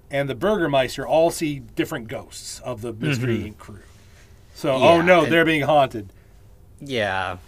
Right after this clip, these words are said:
Speaker 2: And eventually they c-, all kinda get, like, funneled by the ghosts, uh, and pushed onto a train.
Speaker 1: Right.
Speaker 2: Uh,
Speaker 1: And that's when, that's when the gu-, the conductor takes off his face and he's Fred.
Speaker 2: Mm-hmm.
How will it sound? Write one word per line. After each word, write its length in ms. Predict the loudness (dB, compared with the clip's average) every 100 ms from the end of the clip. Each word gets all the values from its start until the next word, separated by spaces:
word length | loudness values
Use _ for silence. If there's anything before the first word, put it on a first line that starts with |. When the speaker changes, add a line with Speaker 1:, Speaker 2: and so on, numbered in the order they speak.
| -20 -20 -18
Speaker 2:
And 400 | -6 -4 -4 -4
eventually 540 | -4 -2 -2 2 2 2
they 180 | 0 -4
c-, 140 | -8 -6
all 220 | 4 4
kinda 220 | 4 -4
get, 160 | -2 -2
like, 340 | -2 -4 -8 -20 -20 -20
funneled 580 | 0 4 4 4 2 2
by 180 | 2 2
the 60 |
ghosts, 680 | 0 0 0 -4 -10 -16 -18 -20 -20 -20 -18
uh, 360 | -10 -8 -6 -6
and 160 | -6 2
pushed 300 | 2 4 0
onto 340 | 0 -2 -6
a 40 | -6
train. 760 | -4 0 0 0 -4 -8 -10 -6
Speaker 1:
Right. 280 | 0 0 -2 -14 -8
Speaker 2:
Uh, 200 | -4 4
Speaker 1:
And 180 | 4 6
that's 240 | 4 4
when, 320 | 0 0 -4 -8 -2
that's 240 | -2 0
when 220 | -4 -2
the 80 | -2
gu-, 180 | -2 -2
the 120 | -2
conductor 680 | -6 2 4 4 0 0 -2 -8 -20 _ 0
takes 200 | 2 6
off 160 | 6 6
his 160 | -4
face 680 | -2 4 4 2 -4 -10 -14 -20 -20 -20 -18 -6
and 120 | -2
he's 160 | -2
Fred. 460 | 2 4 4 4 -4 -16 -20 -20 -20 -20 -20 -20 -6
Speaker 2:
Mm-hmm. 500 | -2 0 2 0